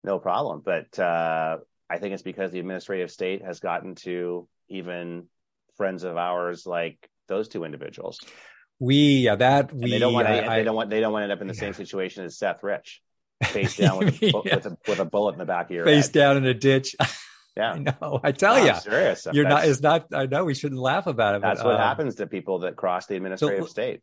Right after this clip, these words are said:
Speaker 2: and let's, let's have a quick, uh, estimate. Uh, give, give me your guesstimate on, uh, at this point, January twenty twenty-three. How, uh, when is Biden gone? By summertime?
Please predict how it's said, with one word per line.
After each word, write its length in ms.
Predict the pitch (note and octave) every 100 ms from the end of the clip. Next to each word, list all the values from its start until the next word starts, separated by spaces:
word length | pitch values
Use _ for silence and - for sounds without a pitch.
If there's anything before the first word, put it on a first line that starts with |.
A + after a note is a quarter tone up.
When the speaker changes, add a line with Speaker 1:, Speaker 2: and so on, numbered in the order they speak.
| -
Speaker 2:
and 140 | C#3
let's, 220 | C3 C#3 D#3+
let's 140 | D#3
have 100 | D3
a 80 | B2
quick, 380 | - C#3+ C3 C3
uh, 100 | A2+
estimate. 460 | B2+ - A#2+ G#2+
Uh, 80 | G#2+
give, 240 | A2 B2+ B2+
give 140 | C3
me 80 | B2
your 80 | A2
guesstimate 480 | B2 - A2 G#2
on, 320 | G#2+ G2 G2 G#2
uh, 400 | A2 F#2+ F#2 -
at 140 | A2+
this 160 | - A#2
point, 260 | - A2 F#2
January 600 | B2+ C3 C3 C3 B2+ A#2+
twenty 240 | - B2
twenty-three. 320 | B2 A#2+ B2+
How, 260 | A2 C3 C3
uh, 80 | A#2+
when 240 | B2 B2+
is 100 | A#2+
Biden 320 | A2+ A#2 G#2+ G#2
gone? 340 | G2 F2+ E2 G#2
By 80 |
summertime? 580 | G2 C3+ C#3+ C#3+ D#3 D3+